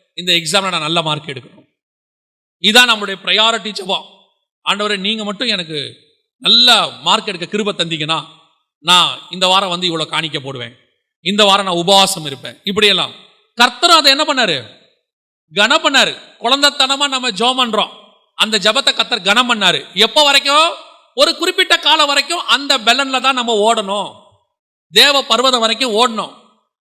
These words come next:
ஆண்டவர் சொல்றாரு, நியாயப்பிரமாணத்தை தேவன் தான் கொடுத்தாரு. ஆனா அந்த பிரமாணம் எப்படிப்பட்டதான் தெரியுமா? வாசிங்க, எசேக்கியேல் புஸ்தகம் இருபதாம் அதிகாரம் இருபத்தி ஐந்தாவது வசனத்தை வாசிங்க.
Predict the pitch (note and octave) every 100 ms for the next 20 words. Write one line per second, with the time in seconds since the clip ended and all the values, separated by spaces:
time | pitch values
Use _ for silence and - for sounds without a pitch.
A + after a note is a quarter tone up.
0 | _ E3+ A3+ A3+ G3+ G3+ A3+ F#3+ C#3+ G3
1 | A3+ - - _ _ C#3+ D#3 A#3 A#3+ A3+
2 | A3+ A3 B3 F#3+ G#3 A#3+ A3+ B3 G3 B3
3 | A#3+ D#3+ - - _ _ _ _ _ F#3
4 | B3 A3+ G#3+ A3 C4+ D4+ A#3 - D#4 D4+
5 | - A3 G3 F#3 F#3+ F#3 C3 - E3+ F#3+
6 | F3 C3+ C#3+ G#3 G3 B3+ B3 A3+ F3+ -
7 | D#3 C#3 - _ _ _ _ _ _ _
8 | F3+ A#3+ C4 B3 G#3+ F#3+ F#3 E3 B2 B2
9 | _ _ _ _ _ _ - G3+ B3+ -
10 | A#3 F#3+ B3+ B3+ B3 A3+ F#3 - F3 E3
11 | C3 A#2 A2+